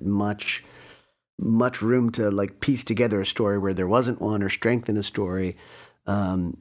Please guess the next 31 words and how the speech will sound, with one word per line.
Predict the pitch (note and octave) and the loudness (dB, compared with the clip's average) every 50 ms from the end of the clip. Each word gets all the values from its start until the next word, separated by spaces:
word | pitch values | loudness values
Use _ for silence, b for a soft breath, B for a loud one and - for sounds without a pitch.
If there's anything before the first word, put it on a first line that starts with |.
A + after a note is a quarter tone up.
| - _ - | -14 _ -2
like, | - A#2 - - | -2 -2 0 0
and | A2+ A2+ G#2+ G2 G2 - - | 0 0 2 0 0 -2 -4
the, | - D#2+ F#2+ G2+ G2 F#2 | -4 -2 -2 -2 -2 -2
is | - - G2 | -4 -4 -4
it | G2 - | -6 -2
Bryce, | - G2+ G#2 B2 B2 - - | 0 0 0 0 0 -2 -4
Nathaniel | G#2 - A#2 A2 A2 G#2+ F#2+ | -4 -2 0 0 0 -2 -2
Bryce, | E2+ G#2 G#2 G#2 G#2 G2+ - | -2 0 0 0 -2 -2 -4
the | - G2+ F#2 | -4 -2 -2
Rip | F2+ G2+ G2+ - | -2 -4 -6 -6
Torn | - A2+ G#2+ G#2+ G#2 | -4 -2 -2 -2 -2
character? | G2+ A2 G#2 G2+ F#2+ - G2+ | -2 -4 -4 -4 -2 -2 -2
I, | G2 F#2 D#2+ - | -4 -4 -6 -4
you | - G#2+ | -4 -2
know, | F#2+ F2+ | -2 -2
yeah, | E2+ F2+ A2 B2 B2+ | -2 -2 -2 -2 0
he | B2 A#2+ A2+ | 0 -2 -2
had | G#2+ F#2 | -2 -2
a | |
job. | D#2+ D2 F2+ F#2+ G2 A2 A#2 A2+ | -4 -4 -4 -2 -2 0 0 0
It | - - | -2 -2
wasn't | A#2+ - F3 A#2+ | -2 -2 0 0
really | A2+ G2 | 0 -2
clear | - - - G2+ G2+ A2+ | -4 -4 -4 -2 0 0
to | G#2+ G#2+ | 0 -2
me | G#2 F#2+ F2 F2 | -2 -2 -4 -4
what | E2 - D2+ F2 D#2+ D2 D2+ F2 G2+ - | -6 -8 -8 -8 -8 -6 -4 -4 -4 -4
his | C#3+ D3 C#3 C#3 | -4 -4 -6 -4
job | - D3 C#3+ C#3 C3+ C3 B2+ C3+ | -2 -2 -2 -2 -2 -2 -2 -2
was. | C#3 C3+ C3+ C3+ C3 C3 C3 - B B B B B B B B B _ | -2 -2 -2 -2 -4 -6 -8 -12 B B B B B B B B B _
Um, | G2+ G2+ G2 G2 F#2 F#2 F#2+ F#2 F2+ F2 F#2 | -4 -4 -2 -2 -2 -2 -2 -2 -4 -4 -8